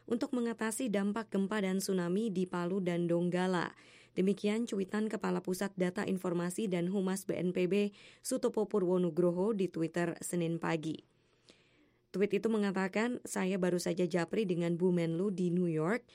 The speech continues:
Beliau mengatakan, "Presiden telah menyatakan menerima bantuan internasional sesuai kebutuhan kita.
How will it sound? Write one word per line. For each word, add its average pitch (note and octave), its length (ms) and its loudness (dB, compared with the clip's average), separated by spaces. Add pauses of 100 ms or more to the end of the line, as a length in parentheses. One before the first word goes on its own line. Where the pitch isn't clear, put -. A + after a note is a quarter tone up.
(260)
Beliau F#3+ 400 2
mengatakan, F#3+ 800 -2 (240)
"Presiden A3 480 0
telah G#3+ 160 0
menyatakan G3+ 720 -2
menerima G3 480 0
bantuan F3+ 400 -2
internasional F#3+ 800 0 (240)
sesuai F#3+ 480 -2
kebutuhan E3 560 -2
kita. - 320 -2